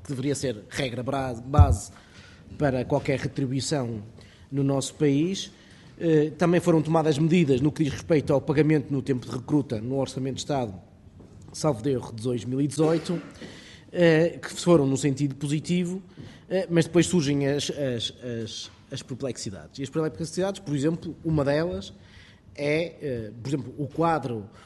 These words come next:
dos praças da Armada, que permite estabilidade na carreira, eh, não se encontra preenchido. E, portanto, optamos por um modelo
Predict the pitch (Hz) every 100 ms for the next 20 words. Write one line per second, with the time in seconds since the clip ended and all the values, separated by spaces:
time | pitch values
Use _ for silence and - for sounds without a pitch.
0 | - 131 135 - 160 151 143 120 117 135
1 | 139 151 226 240 - 123 147 156 147 -
2 | - - 165 151 147 165 151 123 101 117
3 | 123 131 147 120 170 196 247 - 160 -
4 | 156 156 135 120 120 123 104 165 175 165
5 | 147 151 - - - - - 98 113 113
6 | 117 - 143 151 147 - 147 151 151 143
7 | 156 160 165